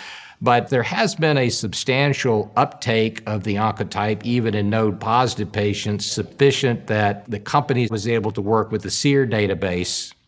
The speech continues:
looking at how patients did according to their recurrence score,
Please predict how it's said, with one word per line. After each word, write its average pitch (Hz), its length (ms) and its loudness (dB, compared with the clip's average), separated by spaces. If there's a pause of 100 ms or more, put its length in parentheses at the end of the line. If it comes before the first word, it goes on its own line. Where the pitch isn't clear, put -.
(320)
looking 120 500 2
at 101 480 2 (680)
how 117 280 2
patients 113 800 -2 (180)
did 120 380 2
according 107 460 0
to 107 100 -2
their 98 140 2
recurrence 104 640 0
score, 101 680 0